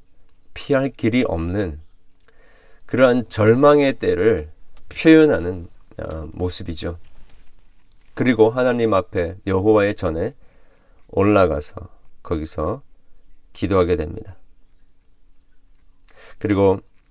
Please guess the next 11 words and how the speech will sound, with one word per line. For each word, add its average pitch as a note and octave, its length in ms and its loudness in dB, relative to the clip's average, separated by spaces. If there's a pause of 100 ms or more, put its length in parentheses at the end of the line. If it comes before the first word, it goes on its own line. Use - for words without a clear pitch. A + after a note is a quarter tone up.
(440)
사네립의 G#2 460 4
편지를 G2 760 2
받았을 F2+ 440 -2
때에도 F#2+ 460 0 (540)
여호와의 F#2 440 2
전에 F2 360 -2
올라가 F2 560 -2 (400)
기도합니다. E2+ 560 -4 (4000)
오늘도 G2 680 -2 (1400)
이런 C3+ 300 4
마음으로 F2 680 -2